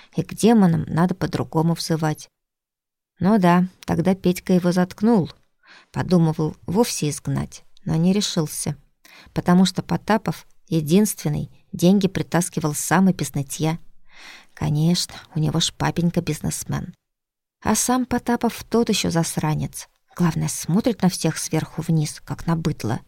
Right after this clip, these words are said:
Ещё и кривится, когда чё-нибудь скажешь. Держать его негде, плюс искать начнут.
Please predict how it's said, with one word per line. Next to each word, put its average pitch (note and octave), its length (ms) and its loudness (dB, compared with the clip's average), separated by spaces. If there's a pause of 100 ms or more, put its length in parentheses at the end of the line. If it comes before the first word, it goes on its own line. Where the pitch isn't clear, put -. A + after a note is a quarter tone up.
(260)
Ещё - 280 0
и A3 80 6
кривится, D3+ 640 -2 (160)
когда D3+ 240 -2
чё-нибудь D#3 420 -6
скажешь. - 600 -6 (1000)
Держать E3 480 2
его G#3+ 120 4
негде, E3+ 520 2 (220)
плюс - 260 -2
искать G#3 400 0
начнут. F3+ 540 0